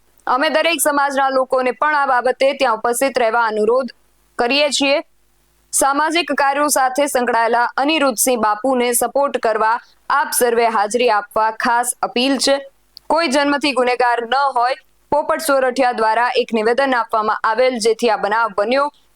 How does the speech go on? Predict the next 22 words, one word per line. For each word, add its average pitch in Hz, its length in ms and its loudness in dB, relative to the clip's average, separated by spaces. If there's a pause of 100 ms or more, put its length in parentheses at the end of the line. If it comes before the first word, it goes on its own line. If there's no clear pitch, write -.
(120)
તે 302 140 4
બાબતે 254 640 0 (220)
અઢાર 254 320 0
વર્ષની 240 380 -2
સજા 226 340 0
ભોગવ્યા 214 440 0
બાદ 220 340 0 (300)
સામાજિક 285 640 0
કાર્યો 254 420 0
સાથે 247 400 0
સંકળાયેલા 220 640 0 (140)
અનિરુદ્ધસિંહ 254 640 0
બાપુને 233 580 0 (400)
ફરી 302 300 2
સાડત્રીસ 269 640 0
વર્ષ 254 300 0
જૂના 233 320 0
કેસમાં 233 540 0
સજા 240 340 0
માફી 214 420 0
રદ 202 220 0
કરી 220 320 0